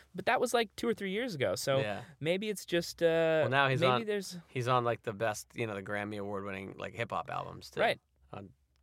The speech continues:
Speaker 2: Kendrick's, obviously.
Speaker 1: So, those are all good things,
Speaker 2: Yeah.
Speaker 1: you know? I mean, we could t-, take it apart a bit, but, um, I like that there's, whenever there's,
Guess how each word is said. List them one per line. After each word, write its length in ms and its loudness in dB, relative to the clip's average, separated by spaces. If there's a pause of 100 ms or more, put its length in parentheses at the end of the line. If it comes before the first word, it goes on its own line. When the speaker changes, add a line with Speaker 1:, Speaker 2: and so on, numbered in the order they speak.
Speaker 2:
Kendrick's, 460 -10
obviously. 380 -16 (420)
Speaker 1:
So, 420 2
those 240 4
are 80 2
all 120 4
good 200 0
things, 360 -4
Speaker 2:
Yeah. 200 -2
Speaker 1:
you 80 -2
know? 360 -4
I 80 -2
mean, 280 -2 (380)
we 120 -4
could 180 -6
t-, 140 -16
take 180 -2
it 80 -6
apart 320 4
a 40 -2
bit, 300 -2 (140)
but, 260 2
um, 440 -4 (680)
I 120 6
like 240 6
that 140 -6
there's, 340 0
whenever 400 0
there's, 420 0